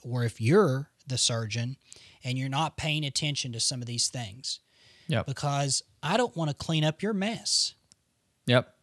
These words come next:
Speaker 2: We're
Speaker 1: Uh,
Speaker 2: aware that it makes it harder. But what I guess
Speaker 1: Right.
Speaker 2: we're saying is, you know what, guys? Deal with it. You know, it's harder. Yes, it is harder. But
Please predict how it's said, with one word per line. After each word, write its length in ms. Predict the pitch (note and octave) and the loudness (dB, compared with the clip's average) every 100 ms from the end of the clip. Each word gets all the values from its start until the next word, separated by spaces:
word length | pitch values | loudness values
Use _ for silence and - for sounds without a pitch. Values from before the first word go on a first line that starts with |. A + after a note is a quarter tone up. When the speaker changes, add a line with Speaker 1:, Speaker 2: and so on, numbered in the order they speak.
| _ _ | _ _
Speaker 2:
We're 180 | E3 G3+ | 10 12
Speaker 1:
Uh, 120 | E3 | 12
Speaker 2:
aware 320 | D3+ F3 F#3+ D3 | 10 10 10 8
that 160 | C#3 | 6
it 120 | C3 | 6
makes 280 | C3 C3+ - | 6 4 4
it 80 | C3 | -4
harder. 500 | - C3+ C3 G#2 G#2+ - _ _ _ _ _ _ - | 2 4 6 2 -4 -12 _ _ _ _ _ _ 6
But 100 | C#3+ | 8
what 200 | E3+ F3+ | 10 10
I 80 | E3 | 8
guess 200 | F#3 D#3 | 8 8
Speaker 1:
Right. 80 | D3+ | 6
Speaker 2:
we're 60 | |
saying 380 | C3+ F3 G3 E3+ | 6 8 8 8
is, 160 | C#3 B2+ _ | 4 0 _
you 100 | D3 | 4
know 80 | F3 | 6
what, 180 | G3 F#3 | 6 6
guys? 420 | F3+ F#3+ G#3 - - - _ _ - | 6 6 4 2 -2 -16 _ _ 4
Deal 220 | E3 C4 | 8 8
with 160 | B3 - | 4 0
it. 180 | A2 - _ _ _ _ _ _ _ - | -4 -8 _ _ _ _ _ _ _ 4
You 160 | E3 | 8
know, 180 | G3 A3+ | 8 6
it's 220 | F3 F3+ | 6 4
harder. 420 | - G3+ A#3+ C#3 | 8 8 10 6
Yes, 400 | A#2+ F3 F3+ - E3+ | 6 8 8 6 0
it 140 | D#3 | -2
is 240 | E3 F3+ - | 2 2 2
harder. 400 | - G3 D3+ B2+ | 4 4 6 6
But 300 | C#3+ C3+ | 6 4